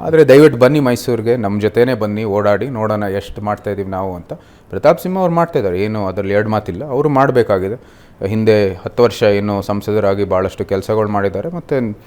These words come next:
ಅನೇಕ ಏನು ಸ-, ಏನು ಪಕ್ಷದ ದೃಷ್ಟಿಯಲ್ಲಿ ಏನು, ಆ, ಅವರು ಏನು ಜವಾಬ್ದಾರಿ, ಆ, ಇ-, ಇರ್ಬೋದು ಅಥವಾ ಇಲ್ಲದೆ ಇರ್ಬೋದು, ಅವ್ರಿಗೇನು ಅವ್ರದ್ದೇ ಆದ ಒಂದು ನೇರ ಸಂಪರ್ಕ ಇದೆ.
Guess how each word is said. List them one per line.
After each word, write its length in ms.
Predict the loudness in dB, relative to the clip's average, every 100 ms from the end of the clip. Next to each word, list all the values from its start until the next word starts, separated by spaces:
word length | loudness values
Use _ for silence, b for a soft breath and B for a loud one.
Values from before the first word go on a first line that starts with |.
| b b b
ಅನೇಕ 280 | 0 2 4
ಏನು 200 | 4 4
ಸ-, 120 | 0
ಏನು 440 | 0 2 0 -2 -2
ಪಕ್ಷದ 380 | -4 -2 -2 -2
ದೃಷ್ಟಿಯಲ್ಲಿ 640 | -4 -4 0 0 0 0
ಏನು, 320 | -2 -2 -4
ಆ, 540 | -8 -16 -20 -20 -12 -8 -6 -6 -4
ಅವರು 260 | -2 0 0
ಏನು 500 | 0 -2 -2 -4 -4
ಜವಾಬ್ದಾರಿ, 600 | 0 2 2 0 0 -4 b b b b b -10
ಆ, 100 | -8
ಇ-, 340 | -4 -2 -2
ಇರ್ಬೋದು 480 | -2 0 2 4 4
ಅಥವಾ 180 | 2 2
ಇಲ್ಲದೆ 260 | 2 2
ಇರ್ಬೋದು, 360 | 2 2 0 0
ಅವ್ರಿಗೇನು 480 | 0 0 0 0 0
ಅವ್ರದ್ದೇ 300 | 0 4 4
ಆದ 180 | 6
ಒಂದು 280 | 4 0 -2
ನೇರ 220 | -2 -2
ಸಂಪರ್ಕ 420 | -2 -4 -4 -2 -2
ಇದೆ. 260 | -4 -8